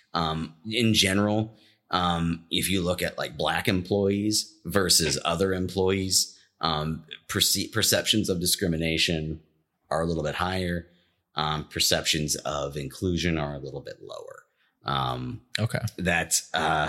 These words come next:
Speaker 1: you know, it, it speaks to, it speaks to an ongoing problem and a need to keep working on it.
Speaker 2: Absolutely.
Speaker 1: Um,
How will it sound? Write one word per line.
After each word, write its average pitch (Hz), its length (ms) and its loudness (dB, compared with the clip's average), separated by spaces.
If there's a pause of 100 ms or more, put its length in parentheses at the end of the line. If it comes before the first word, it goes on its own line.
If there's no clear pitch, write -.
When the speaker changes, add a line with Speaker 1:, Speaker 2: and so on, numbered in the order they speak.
Speaker 1:
you 110 140 2
know, 87 60 0
it, 113 160 2
it 131 180 4
speaks 151 380 4
to, 165 140 6
it 143 60 -2
speaks 120 280 4
to 135 60 6
an 123 60 4
ongoing 110 360 2
problem 85 340 2
and 82 80 4
a 80 60 0
need 78 200 -2
to 73 60 -10
keep - 320 -6 (160)
working 85 360 -2
on 60 160 -6
it. 76 140 -8 (160)
Speaker 2:
Absolutely. 110 380 0
Speaker 1:
Um, 80 400 2